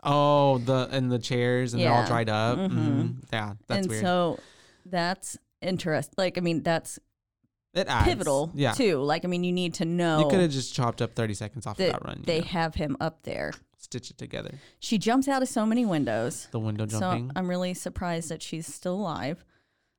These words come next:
Speaker 2: uh, especially from that second story jump.
Speaker 1: Yeah.
Speaker 2: Uh, because breaking through a window doesn't,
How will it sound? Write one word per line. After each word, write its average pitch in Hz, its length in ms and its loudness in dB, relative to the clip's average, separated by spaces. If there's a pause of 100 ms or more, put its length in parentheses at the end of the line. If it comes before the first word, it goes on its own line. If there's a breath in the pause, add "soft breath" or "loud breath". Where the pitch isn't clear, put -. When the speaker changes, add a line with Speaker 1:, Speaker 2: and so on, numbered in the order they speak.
(140)
Speaker 2:
uh, 160 180 -6 (100)
especially 220 420 -2
from 175 200 -4
that 160 140 -2
second 165 300 -4
story 175 300 -2
jump. 120 380 -6 (240)
Speaker 1:
Yeah. 127 280 0 (260)
Speaker 2:
Uh, 131 360 -2 (880)
because 220 260 -2
breaking 220 320 2
through 202 140 0
a 196 60 -2
window 185 320 4
doesn't, 175 380 -2